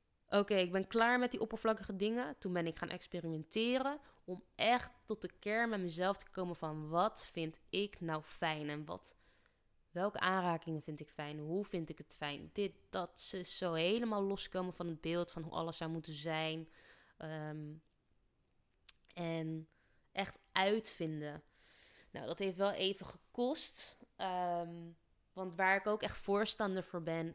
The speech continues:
is om alle externe middelen, zoals porno en speeltjes, helemaal even buitenspel te laten. Waarom?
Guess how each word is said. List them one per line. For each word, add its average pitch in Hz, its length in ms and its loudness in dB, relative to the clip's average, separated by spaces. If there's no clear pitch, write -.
is 165 260 -6
om 170 280 -6
alle 202 300 6
externe 175 580 4
middelen, 175 560 2
zoals - 540 -6
porno 156 640 0
en - 360 -8
speeltjes, 180 880 -2
helemaal 208 1080 0
even 165 760 -2
buitenspel 156 760 -2
te 147 140 -14
laten. 147 280 -8
Waarom? 202 540 4